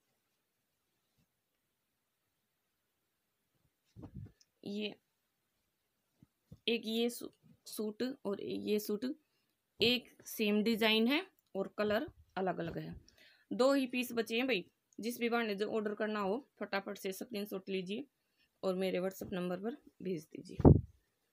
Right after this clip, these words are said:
और एक ये single piece बचे हैं, फटाफट से screenshot लो और मेरे WhatsApp नंबर पर भेज दो। एक ये,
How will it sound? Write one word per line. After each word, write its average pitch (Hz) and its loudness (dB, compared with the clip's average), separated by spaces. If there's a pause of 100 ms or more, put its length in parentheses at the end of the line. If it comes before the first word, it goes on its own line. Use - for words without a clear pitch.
(200)
और - -4 (100)
एक 202 4
ये 175 -10 (1500)
single 220 0
piece 254 -4
बचे 220 0
हैं, 285 -2 (720)
फटाफट 208 -6
से 190 -8
screenshot 190 -8
लो 208 -6 (800)
और 185 -4
मेरे 180 -4
WhatsApp 185 -8
नंबर 175 -6
पर 208 -10
भेज 190 -10
दो। - -12 (1120)
एक 165 -10
ये, 170 -14